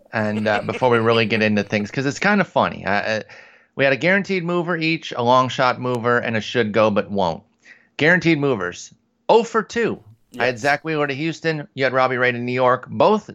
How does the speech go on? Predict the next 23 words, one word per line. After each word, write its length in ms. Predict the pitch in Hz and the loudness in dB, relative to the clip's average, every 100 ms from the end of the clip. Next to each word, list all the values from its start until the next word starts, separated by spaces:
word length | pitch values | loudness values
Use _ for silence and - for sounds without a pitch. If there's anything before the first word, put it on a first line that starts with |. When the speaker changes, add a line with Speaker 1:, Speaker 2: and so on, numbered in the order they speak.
| 117 | -4
Speaker 1:
did 180 | 143 131 | -4 -2
not 240 | 143 139 | -4 -4
move, 180 | 127 139 - - 95 - _ - _ - _ - | -6 -8 -12 -20 -20 -20 _ -20 _ -20 _ -6
and, 320 | 104 104 107 | -4 -2 -2
uh, 320 | 107 104 101 - - | 0 0 0 -4 -10
they 200 | 107 123 | -2 -2
didn't 120 | 127 | 2
move 160 | 131 117 | 0 4
at 60 | |
all. 160 | 131 104 | 4 2
So, 180 | - 107 | 4 2
you 160 | 104 | 2
know, 60 | 104 | 0
I'd 120 | 127 | 0
have 60 | 143 | 0
counted 320 | 139 151 120 | 0 0 -2
it 200 | 107 - _ | -6 -10 _
if 160 | 113 113 | -10 -6
we 60 | |
had 80 | 110 | -4
at 80 | 107 | -4
least 220 | 120 107 | -6 -4
gotten 480 | 123 110 101 104 | 0 0 -2 -6